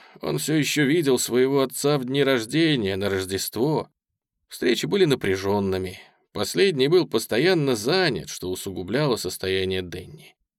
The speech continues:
Он до сих пор помнил события, которые означали это одинокое и безреалистичное существование.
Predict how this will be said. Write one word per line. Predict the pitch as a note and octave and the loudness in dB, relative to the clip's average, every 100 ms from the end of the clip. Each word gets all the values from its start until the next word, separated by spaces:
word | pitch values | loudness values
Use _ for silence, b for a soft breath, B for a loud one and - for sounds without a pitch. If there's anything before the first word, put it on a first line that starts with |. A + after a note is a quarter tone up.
| _ - | _ -4
Он | F#3 C#3 | -2 0
до | D#3+ | 0
сих | D#3 C3+ - | 0 -2 -2
пор | D3 D#3 D3+ | -2 0 0
помнил | C3+ D3 B2 A2+ | 0 2 2 2
события, | - G2 G2+ B2 A#2 F#2+ D2+ - - | 0 0 2 0 0 -6 -10 -14 -6
которые | F#2+ - G#2 G2+ G2+ | -4 0 2 2 2
означали | F#2+ F#2+ - C3+ D3+ B2 | 0 -4 -2 0 2 2
это | G#2 - | 0 0
одинокое | G2 F#2+ G2 C#3 F3 D3+ D3 C#3 A2 - - | -2 -2 -4 -4 -6 -4 0 0 -2 -8 -10
и | B2+ | -8
безреалистичное | - C3 A2+ G#2 G2 F#2 - - D3 - B2 A2+ | -4 -4 0 0 0 -2 -6 -8 -8 -6 -4 -4
существование. | - G#2 - F#2+ - F#2+ F#2+ G2+ G2+ F#2 - | -4 -6 -6 -6 -4 -4 -2 -2 -2 -4 -10